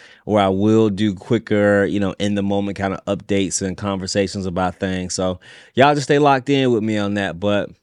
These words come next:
yeah, man, um, early summer on the way,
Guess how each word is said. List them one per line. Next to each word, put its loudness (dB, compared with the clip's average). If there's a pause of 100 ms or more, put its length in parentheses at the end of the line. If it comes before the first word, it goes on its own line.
(540)
yeah, 8
man, 0
um, 0 (100)
early 6
summer 2 (140)
on 2
the 2
way, 4